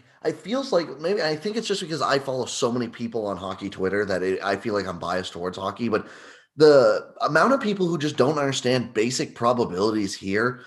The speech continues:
compared to, like, every other sport, it, it's just insane. Like, there's so many Islanders fans that are like, like, Dom Luszczyszyn's model had a thirty-five percent chance they win the series, right?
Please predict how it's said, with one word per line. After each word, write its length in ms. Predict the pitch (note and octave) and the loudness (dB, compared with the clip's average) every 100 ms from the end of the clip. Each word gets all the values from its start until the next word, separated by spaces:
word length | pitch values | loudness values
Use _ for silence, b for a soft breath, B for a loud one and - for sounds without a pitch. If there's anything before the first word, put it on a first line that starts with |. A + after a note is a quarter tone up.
| B - | B -6
compared 500 | A2+ F#2+ G#2+ A2+ A2 | -6 -2 0 0 0
to, 80 | G#2 | 0
like, 420 | F#2 E2 E2 - _ _ _ _ _ _ _ - | 0 0 -4 -12 _ _ _ _ _ _ _ 2
every 500 | B2 B2 B2+ A#2+ - | 4 4 4 4 2
other 640 | G2+ G#2 A#2+ A#2+ A#2 B B B - | 2 6 6 6 2 B B B -6
sport, 520 | - - A2 C#3 D#3+ | -4 2 4 4 4
it, 160 | A#2+ C3 | 0 4
it's 220 | C#3 C3+ | 4 4
just 160 | F#3 | 2
insane. 460 | F3+ C3 D3 D3+ C#3+ | 2 2 4 4 4
Like, 180 | C#3 C#3 B - | 2 0 B 2
there's 180 | F3 | 4
so 80 | A#3 | 4
many 140 | A#3 F3+ | 4 4
Islanders 460 | C#3 E3 D#3+ C3 | 4 4 4 2
fans 280 | B2+ A2+ G#2+ | 2 0 0
that 100 | A#2+ | 0
are 20 | |
like, 280 | A#2+ A2+ - | 0 0 -4
like, 180 | A#2 G2+ | -4 2
Dom 200 | C#3+ D#3 | 2 2
Luszczyszyn's 480 | A#2+ D3+ C3+ A#2+ G#2 | 0 -2 -2 -4 0
model 300 | A2 A2 F#2 | 2 2 0
had 160 | G2+ | -2
a 240 | G2 F#2 F#2+ | -2 -4 -4
thirty-five 640 | - C#3 D3+ C#3+ A#2+ B2 | 4 4 4 2 0 0
percent 260 | A#2 A2+ G2 | -4 -6 -4
chance 240 | A2 F#2+ | -6 -6
they 80 | G2+ | -6
win 140 | G2 | -6
the 80 | E2+ | -6
series, 400 | - G#2 D2+ C2 | -4 -4 -4 -6
right? 240 | E2+ B2 | -2 -2